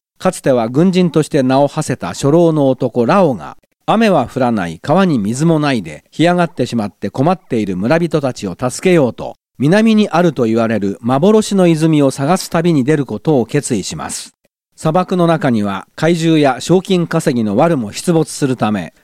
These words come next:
魔物の若きリーダーである悪魔の王子、ベルゼブブと、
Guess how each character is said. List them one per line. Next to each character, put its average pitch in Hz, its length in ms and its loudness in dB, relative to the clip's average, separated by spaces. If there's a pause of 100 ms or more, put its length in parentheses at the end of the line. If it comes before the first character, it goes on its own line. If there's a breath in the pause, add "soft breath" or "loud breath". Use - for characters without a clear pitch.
(160)
魔 156 140 2
物 208 240 4
の 175 200 2
若 208 260 2
き 151 140 -2
リ 175 140 2
ー - 20 -6
ダ 127 180 0
ー - 20 -10
で 107 160 -2
あ 95 100 -6
る 95 140 -4
悪 190 200 0
魔 156 140 0
の 117 160 -2
王 104 120 -2
子、 78 240 -14
ベ 131 180 0
ル 190 120 2
ゼ 170 180 0
ブ 156 120 2
ブ 117 140 -4
と、 - 280 -12